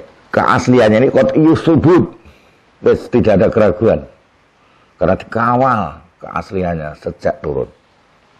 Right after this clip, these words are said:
Pun nggih,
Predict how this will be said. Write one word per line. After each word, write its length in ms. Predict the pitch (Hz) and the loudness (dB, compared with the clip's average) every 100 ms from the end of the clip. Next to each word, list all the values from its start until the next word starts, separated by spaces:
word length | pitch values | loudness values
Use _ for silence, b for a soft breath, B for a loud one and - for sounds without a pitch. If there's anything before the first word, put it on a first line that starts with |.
| _ _ _ _ _ _ _ _ _ _ _ _ _ _ _ _ _ _ _ _ _ _ _ _ _ _ _ _ _ _ _ _ _ _ _ _ _ - B B B B | _ _ _ _ _ _ _ _ _ _ _ _ _ _ _ _ _ _ _ _ _ _ _ _ _ _ _ _ _ _ _ _ _ _ _ _ _ -20 B B B B
Pun 320 | - 85 80 | 0 2 2
nggih, 320 | 73 73 - | 2 2 -2